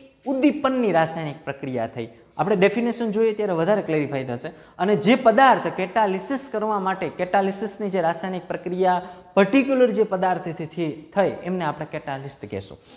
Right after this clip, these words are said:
આમને આપણે કેટાલિસ્ટ નહીં કહીએ. શું કામ નહીં કહીએ? તો કે એ, અ, પ્રક્રિયકો છે, એ રિએક્ટન્ટ છે, એ બે વચ્ચે રાસાયણિક પ્રક્રિયા, આ નહીં હોય તો પણ રાસાયણિક પ્રક્રિયા તો થવાની જ છે, પણ આ હોતા રાસાયણિક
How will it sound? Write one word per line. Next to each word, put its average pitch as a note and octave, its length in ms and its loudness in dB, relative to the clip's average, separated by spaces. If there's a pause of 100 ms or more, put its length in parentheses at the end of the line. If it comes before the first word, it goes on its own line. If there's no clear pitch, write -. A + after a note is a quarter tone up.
(180)
આમને A#3+ 260 6
આપણે B3+ 220 2
કેટાલિસ્ટ A3+ 580 2
નહીં E3+ 240 -2
કહીએ. G2+ 300 -6 (500)
શું C4 100 -2
કામ A3+ 260 0
નહીં E3 180 0
કહીએ? D3 400 -2 (220)
તો A3 80 -2
કે A3+ 120 -4
એ, C4 560 -4
અ, E3+ 220 -2
પ્રક્રિયકો G#3 840 0
છે, C3+ 140 -6
એ D#3+ 240 -2
રિએક્ટન્ટ F3 680 -2
છે, G#2 200 -18 (360)
એ G#3 100 8
બે B3+ 280 6
વચ્ચે B3+ 340 4
રાસાયણિક G#3 440 0
પ્રક્રિયા, E3+ 340 -8
આ F#3 140 2
નહીં G3+ 300 6
હોય D#3 220 4 (680)
તો A#3 100 4
પણ G#3 160 0
રાસાયણિક F3 460 -2
પ્રક્રિયા F#3 360 -2
તો G#3 120 -4
થવાની A3+ 380 -2
જ C3+ 40 -6
છે, A2+ 180 -16 (540)
પણ E3 120 2
આ F#3 260 6
હોતા C#3 600 2
રાસાયણિક F#3+ 460 -4